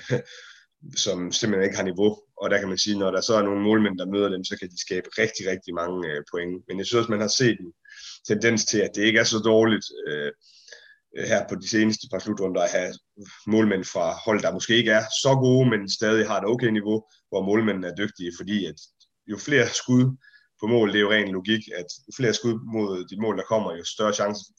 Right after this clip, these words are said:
er der for, at du har en del redninger, kan man sige. Så, og redninger giver jo point. Det er selvfølgelig også sådan, at jo flere mål, der går ind mod dig, øh, jo færre point får du ud fra det. Men, øh, i forhold til at,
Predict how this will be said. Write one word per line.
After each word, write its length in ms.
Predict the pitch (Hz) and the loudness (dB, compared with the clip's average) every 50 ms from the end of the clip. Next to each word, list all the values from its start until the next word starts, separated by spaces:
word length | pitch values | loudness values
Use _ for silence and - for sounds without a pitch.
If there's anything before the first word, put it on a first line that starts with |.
| - - - | -18 -10 -6
er 80 | 104 | -4
der 100 | 95 95 92 - | -4 -4 -4 -4
for, 100 | 98 92 | -4 -6
at 80 | 87 - | -6 -6
du 80 | - 90 90 | -8 -6 -4
har 100 | 101 98 | -4 -4
en 80 | 92 90 | -4 -4
del 160 | 98 92 87 | -6 -6 -4
redninger, 360 | 90 95 98 98 95 90 80 - _ _ _ - | -2 -2 -2 -2 -4 -8 -10 -14 _ _ _ -18
kan 80 | 85 82 | -16 -14
man 160 | 82 85 80 | -14 -12 -12
sige. 220 | 87 90 87 85 | -10 -10 -8 -8
Så, 120 | - 95 90 85 - - - - _ _ - | -8 -8 -8 -10 -12 -16 -20 -20 _ _ -6
og 120 | 98 95 | -2 0
redninger 320 | 101 104 107 104 101 95 90 | 0 2 2 0 -2 -2 -4
giver 140 | 87 90 87 | -4 -6 -6
jo 40 | 82 87 | -6 -6
point. 180 | 92 95 95 92 95 - _ _ _ _ _ _ _ _ - - _ - | -6 -6 -6 -6 -10 -14 _ _ _ _ _ _ _ _ -20 -20 _ -10
Det 100 | - 98 | -6 -4
er 100 | 98 95 | -4 -2
selvfølgelig 380 | 95 - - - 107 107 107 104 | -4 -4 -4 -2 0 2 2 2
også 180 | 107 104 - | 2 0 0
sådan, 240 | - 117 104 104 95 | -2 -2 -2 -4 -4
at 140 | 87 82 82 - - _ | -6 -8 -10 -14 -20 _
jo 300 | - 101 95 90 85 87 87 - | -14 -10 -8 -8 -8 -8 -8 -4
flere 200 | 120 110 98 101 | -2 0 0 2
mål, 180 | 110 104 90 | 2 0 0
der 60 | 85 | -2
går 100 | 87 90 | -2 0
ind 140 | 101 113 107 | 0 2 2
mod 160 | 95 90 87 | 0 -2 -4
dig, 140 | - 82 82 - _ _ - 87 | -4 -6 -10 -10 _ _ -10 -10
øh, 220 | 82 80 73 69 - - - 92 | -8 -8 -8 -10 -12 -12 -12 -12
jo 80 | 87 85 85 87 - - - - - | -10 -10 -12 -14 -16 -16 -16 -8 -2
færre 240 | - 95 98 101 98 - | 2 4 6 6 4 4
point 220 | 95 92 95 95 | 0 -4 -4 -2
får 120 | - 95 87 | -2 -2 -2
du 60 | 90 | -2
ud 80 | 90 90 - | -4 -4 -6
fra 80 | 87 85 101 | -4 0 0
det. 100 | 101 - - _ - _ _ _ _ _ _ _ | 0 0 -2 _ -20 _ _ _ _ _ _ _
Men, 140 | - 95 90 90 - - _ _ _ _ _ _ _ _ - - | -6 -6 -6 -6 -8 -12 _ _ _ _ _ _ _ _ -10 -6
øh, 260 | 92 87 85 80 78 | -4 -4 -2 -4 -4
i 120 | 78 87 | -6 -6
forhold 460 | 85 107 107 107 107 98 87 87 82 - - | -2 0 2 4 4 4 2 0 -2 -4 -2
til 120 | 104 95 92 90 87 85 | 0 0 0 0 0 0
at, 80 | 80 | -2